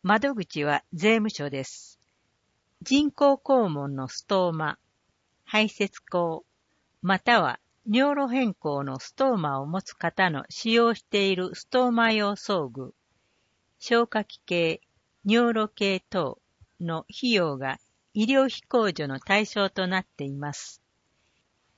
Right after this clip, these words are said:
医師記入のストーマ用装具装着証明書にストーマ装具代の領収書を添付して確定申告の際に提出または提示します。用紙は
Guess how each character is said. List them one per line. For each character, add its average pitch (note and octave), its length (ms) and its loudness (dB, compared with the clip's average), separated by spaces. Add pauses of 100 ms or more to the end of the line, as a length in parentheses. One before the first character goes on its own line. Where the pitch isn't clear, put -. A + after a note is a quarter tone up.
(340)
医 C4 120 0
師 - 240 -12
記 F#3+ 180 -2
入 G#3 300 0
の F3+ 300 -4
ス - 120 -16
ト C#4+ 200 -2
ー - 20 -2
マ C4 220 4
用 A#3+ 240 2
装 A3 320 -2
具 D#3 120 -8
装 A#3 280 -2
着 A3 260 -6
証 G#3 280 -4
明 G3 220 -4
書 F3+ 220 -6
に E3+ 220 -10 (320)
ス - 160 -16
ト C#4 140 2
ー C#4 60 2
マ C4 180 2
装 A#3 320 0
具 A3 120 -2
代 G3+ 260 2
の G3 140 -2
領 A3+ 240 2
収 G#3+ 260 -2
書 G3+ 200 -2
を G3 80 0
添 G3 320 -6
付 F#3+ 120 -6
し - 120 -12
て E3+ 300 -6 (320)
確 - 300 -2
定 C4+ 220 0
申 A#3 280 -4
告 E3 240 -10
の D#3+ 140 -6
際 E3 320 -6
に D3 220 -12 (140)
提 G#3 180 0
出 - 520 -12
ま F#3+ 140 -4
た B3+ 160 0
は E3+ 80 0
提 G3 340 -2
示 E3+ 180 -10
し E3 140 -10
ま D#3+ 160 -8
す。 - 320 -18 (800)
用 A3 220 4
紙 - 220 -10
は D#3+ 200 -2